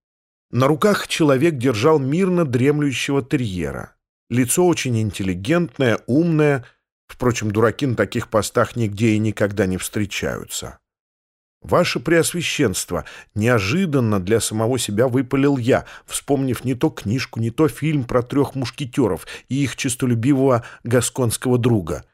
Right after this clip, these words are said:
и неумело поклонился. Кардинал испытующе смотрел на меня, потом кивнул. "Да, ты прав, моё имя Рудольф, я один из кардиналов конклава. Мир тебе, Кирилл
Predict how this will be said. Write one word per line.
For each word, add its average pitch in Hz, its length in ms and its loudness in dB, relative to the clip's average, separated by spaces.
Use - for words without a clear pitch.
и 143 80 0
неумело 135 640 4
поклонился. 120 960 0
Кардинал 131 640 0
испытующе 151 920 -2
смотрел 120 540 0
на 139 80 0
меня, 117 400 0
потом 165 320 0
кивнул. 104 640 -4
"Да, 101 280 0
ты 160 180 0
прав, 117 480 0
моё 104 340 2
имя 113 460 2
Рудольф, 95 680 -2
я 87 300 0
один 98 300 0
из 98 120 -4
кардиналов 85 680 -2
конклава. 85 760 -4
Мир 160 300 2
тебе, 87 520 -4
Кирилл 120 600 2